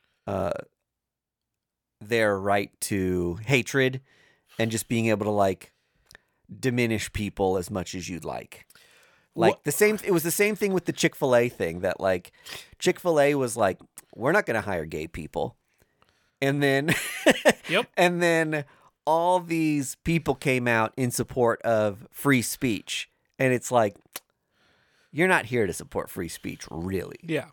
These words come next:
Speaker 1: You're not really here to support free speech, are you? You're
Speaker 2: 'Cause
Speaker 1: here to, you're here to support discrimination
Speaker 2: Yeah.
Speaker 1: ag-, against queer people.
Speaker 2: Yeah.
Speaker 1: Like, that's, that's what it boils down to. And I feel like that's a lot of what, um,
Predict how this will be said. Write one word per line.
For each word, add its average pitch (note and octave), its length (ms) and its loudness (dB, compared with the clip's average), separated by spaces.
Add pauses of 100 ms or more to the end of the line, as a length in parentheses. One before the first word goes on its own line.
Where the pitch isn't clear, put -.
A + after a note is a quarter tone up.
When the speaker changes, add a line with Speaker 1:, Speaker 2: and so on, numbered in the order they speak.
(100)
Speaker 1:
You're G3+ 140 -2
not A#3 200 2
really C3+ 400 2
here G#2 180 -2
to F2+ 100 -6
support - 360 -4
free F#2+ 200 -6
speech, - 440 -12
are G#2 160 4
you? B2 300 -2 (720)
You're F#3 160 2
Speaker 2:
'Cause G3+ 80 2
Speaker 1:
here E3+ 140 2
to, E3+ 120 -4
you're G#3 200 6
here F#3+ 180 2
to D3 200 -4
support C3 420 2
discrimination A2 920 -2 (300)
Speaker 2:
Yeah. C3 160 -12
Speaker 1:
ag-, A#2 260 2 (180)
against A2+ 720 0 (280)
queer A#2 220 4
people. - 460 -8
Speaker 2:
Yeah. - 100 -14 (180)
Speaker 1:
Like, A#2+ 300 4
that's, D3+ 440 2
that's D3 320 4
what C#3 120 2
it G2 120 -6
boils G2+ 320 0
down E2+ 240 -8
to. D#2+ 200 -10
And A#2+ 120 0
I B2 80 4
feel C3+ 260 -2
like A2+ 200 0
that's G#2+ 200 -2
a A2 60 -2
lot F2+ 240 0
of E2 160 -10
what, E2 220 -8 (800)
um, F2 460 -8